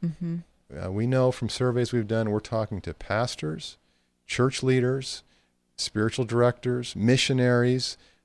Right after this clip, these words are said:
Speaker 2: coaches, small group leaders, of course, parents, grandparents. Uh, we are talking, y-, you have a circle of influence that God has given you. And Jesus said to you,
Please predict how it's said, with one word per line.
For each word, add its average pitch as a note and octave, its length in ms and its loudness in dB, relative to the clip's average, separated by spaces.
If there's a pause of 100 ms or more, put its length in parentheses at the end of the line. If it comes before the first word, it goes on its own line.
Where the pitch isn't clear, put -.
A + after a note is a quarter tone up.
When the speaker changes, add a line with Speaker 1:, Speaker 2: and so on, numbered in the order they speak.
(120)
Speaker 2:
coaches, B2+ 760 2
small A2+ 440 4
group B2 280 2
leaders, A2+ 680 2
of - 180 -6
course, - 300 2
parents, A#2+ 680 4
grandparents. B2 920 2 (500)
Uh, G2 260 0
we A2 200 0
are D#3 100 2
talking, C3+ 460 0
y-, A2 240 -2
you C#3+ 360 4
have C#3 340 4
a G#2 260 2
circle C3 500 0
of G2+ 180 -4
influence G#2 640 -4
that F#2+ 120 -8
God G#2 220 -2
has G2+ 140 -6
given G2 340 -4
you. - 240 -8
And G2 120 -6
Jesus C3 420 0
said A2+ 340 -2
to - 120 -6
you, D#3+ 600 -2